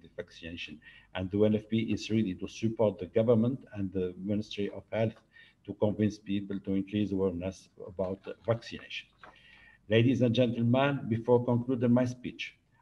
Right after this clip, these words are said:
I would like to take this opportunity to reiterate Tunisia's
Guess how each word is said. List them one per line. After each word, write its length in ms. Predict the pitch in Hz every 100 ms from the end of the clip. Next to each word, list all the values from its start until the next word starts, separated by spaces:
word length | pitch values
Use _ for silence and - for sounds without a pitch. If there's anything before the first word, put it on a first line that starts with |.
| _
I 120 | 104 110
would 240 | 113 113
like 300 | 117 120 120
to 80 | 110
take 500 | 110 123 120 127 95
this 200 | 127 127
opportunity 720 | 113 123 120 123 120 117 127
to 180 | 120 110
reiterate 440 | 110 117 117 117 113
Tunisia's 600 | 113 135 120 127 135